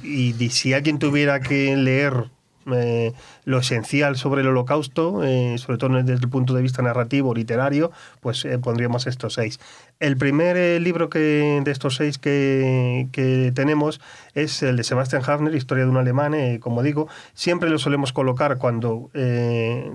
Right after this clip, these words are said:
tocamos a Sebastian Hafner el, en primer lugar, pues porque él, este libro es una visión de lo que hay antes de que ocurra el, el Holocausto, ¿no?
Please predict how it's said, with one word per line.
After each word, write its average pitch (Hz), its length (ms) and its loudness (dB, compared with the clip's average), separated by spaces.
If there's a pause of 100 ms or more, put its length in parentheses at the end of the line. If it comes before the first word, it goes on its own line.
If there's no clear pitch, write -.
tocamos 139 440 -2
a 135 80 2
Sebastian 135 480 0
Hafner 135 400 0
el, 120 400 0
en 120 400 -2
primer 131 240 2
lugar, 151 320 2 (500)
pues 127 140 -6
porque 127 380 0
él, 143 220 2
este 143 460 0
libro 143 220 2
es 139 160 -4
una 139 160 2
visión 135 480 2
de 135 140 2
lo 127 180 2
que 123 220 0
hay 143 340 0
antes 143 420 0
de 123 160 0
que 123 160 0
ocurra 135 520 2
el, 117 420 2
el 117 140 0
Holocausto, 117 460 -2
¿no? 135 160 -2